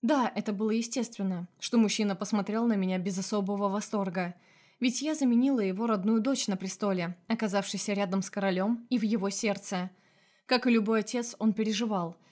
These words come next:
Ведь какой бы ни была Клаудия, она его родная кровь, и, по мнению Водного,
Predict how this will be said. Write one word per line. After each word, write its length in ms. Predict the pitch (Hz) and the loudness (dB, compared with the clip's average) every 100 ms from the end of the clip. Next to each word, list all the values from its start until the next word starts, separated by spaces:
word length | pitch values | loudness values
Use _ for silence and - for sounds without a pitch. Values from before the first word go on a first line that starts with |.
| _ - | _ -4
Ведь 180 | 233 226 | -2 0
какой 280 | 233 311 294 | 0 0 0
бы 140 | 254 | 4
ни 120 | 233 | 4
была 240 | 208 240 226 | 4 2 0
Клаудия, 640 | 233 277 233 190 190 185 | 0 -2 -2 -2 -2 -4
она 240 | 208 226 254 | 0 2 2
его 220 | 240 226 | 2 0
родная 320 | 220 226 233 | 0 2 0
кровь, 480 | 233 247 202 - - _ _ - | 0 0 0 -4 -14 _ _ -2
и, 80 | 226 | 0
по 160 | 226 | 2
мнению 400 | 208 202 202 196 | 2 2 2 2
Водного, 580 | 170 196 208 233 233 247 | 0 0 2 2 2 -2